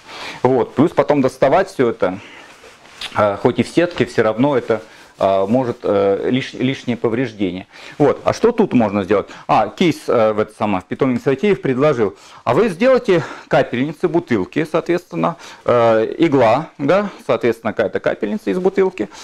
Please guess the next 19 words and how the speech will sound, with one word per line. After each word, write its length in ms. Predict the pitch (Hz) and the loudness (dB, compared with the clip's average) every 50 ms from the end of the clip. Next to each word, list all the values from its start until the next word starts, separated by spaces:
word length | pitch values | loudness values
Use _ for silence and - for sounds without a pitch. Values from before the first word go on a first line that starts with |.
| - - - | -20 -10 -2
вот, 300 | - 156 156 156 156 156 | 0 2 2 2 2 2
э, 320 | 123 135 135 131 131 123 117 | 0 2 4 4 4 2 2
в 100 | 120 123 | 0 0
этот, 280 | 120 - 113 - - - - | 0 0 -2 -4 -4 -10 -6
медицинская 720 | 123 113 135 131 143 139 - 143 127 123 - - 120 113 110 | -2 -2 0 0 0 -2 0 -2 -2 -2 0 0 0 0 0
широ-, 320 | - - 135 117 113 110 | 0 0 0 2 2 0
толстая. 540 | 110 - 120 110 - - _ 104 98 117 - - - - - _ | 0 -2 -2 -2 -4 -4 _ -4 -4 -4 -8 -16 -20 -20 -4 _
Вот, 220 | - 156 156 156 | 2 2 2 2
и 200 | - 240 277 285 | 2 0 2 2
она 280 | 277 220 208 226 247 226 | 2 2 2 2 2 2
будет, 340 | 185 202 208 165 160 - - - - - 127 - | 2 2 2 2 0 -2 -4 -14 -10 -10 -8 -4
поставьте, 460 | - 143 - - 220 214 - - 139 | -4 -4 0 0 -2 -2 0 -2 -4
све-, 320 | 113 - - - 139 127 120 | -4 -4 -6 -2 0 0 2
дон-, 260 | 123 160 151 143 151 - - - | 2 0 0 0 -4 -12 -8 -4
срежьте 380 | 190 214 226 220 226 - 147 | -2 -2 -2 -2 -2 -4 -2
и 160 | 156 185 180 - - - - - - - - _ | -2 -2 -4 -8 -14 -20 -20 -20 -20 -20 -4 _
в 240 | 127 123 123 113 113 | 0 2 2 2 2
это 160 | 123 120 - | 0 0 -2
самое, 480 | - - 120 104 95 92 90 90 87 | -2 -2 0 0 2 0 -2 -2 -8